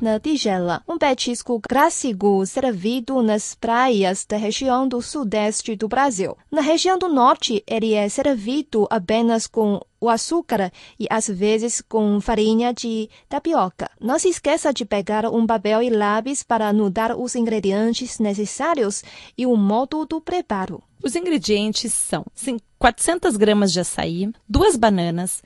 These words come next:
Speaker 2: sessenta gramas de granola e cinco colheres de sopa de xarope de guaraná. O modo de preparo é o seguinte: leve todos os ingredientes ao liquidificador,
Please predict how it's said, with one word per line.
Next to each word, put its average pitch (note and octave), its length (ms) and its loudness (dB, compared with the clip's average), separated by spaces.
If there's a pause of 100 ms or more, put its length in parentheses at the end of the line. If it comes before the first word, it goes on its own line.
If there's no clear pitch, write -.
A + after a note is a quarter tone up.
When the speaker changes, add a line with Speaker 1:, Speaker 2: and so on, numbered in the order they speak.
Speaker 2:
sessenta D#4+ 540 -2
gramas F#3+ 480 0
de E3 100 -4
granola G3 640 -2
e D4+ 60 0
cinco F#4 400 0
colheres B3+ 340 0
de A#3+ 80 0
sopa G#3+ 340 0
de A3+ 120 -2
xarope G3+ 360 0
de F#3+ 80 -2
guaraná. G#3 460 0 (140)
O A#3+ 60 0
modo D#4+ 280 4
de A#3+ 100 0
preparo G3+ 380 2
é G#3 40 0
o G#3 40 -4
seguinte: - 720 -8
leve F#3+ 180 0
todos A#3+ 400 2
os C4+ 120 -2
ingredientes F#3+ 720 -2
ao G3 80 0
liquidificador, F#3 720 -4